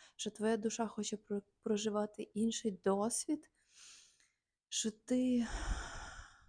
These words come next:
ну, це явно чутно. От у кожного є цей внутрішній голос і цей внутрішній флюгер.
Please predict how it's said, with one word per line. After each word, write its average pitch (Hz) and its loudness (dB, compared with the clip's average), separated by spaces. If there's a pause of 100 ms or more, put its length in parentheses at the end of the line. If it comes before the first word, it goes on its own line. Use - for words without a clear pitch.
(1040)
ну, 294 0
це 262 4
явно 190 2
чутно. 196 -6
От 196 -12
у - -10
кожного 254 4
є 190 -2
цей 185 -4
внутрішній 190 -4
голос 233 2
і 196 -4
цей 190 -2
внутрішній 202 0
флюгер. 208 4